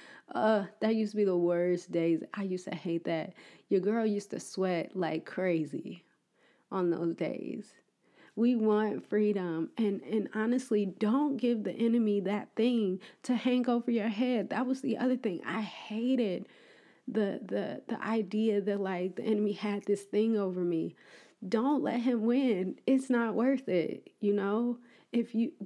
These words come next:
like, literally expose yourself. One thing that I,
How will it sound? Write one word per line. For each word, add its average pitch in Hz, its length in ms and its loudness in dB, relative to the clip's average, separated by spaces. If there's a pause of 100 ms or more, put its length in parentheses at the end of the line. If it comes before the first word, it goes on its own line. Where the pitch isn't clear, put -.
like, 214 380 -2
literally 220 680 4
expose 220 720 0
yourself. 196 520 -2
One 220 260 4
thing 208 300 2
that 180 120 -4
I, - 180 -8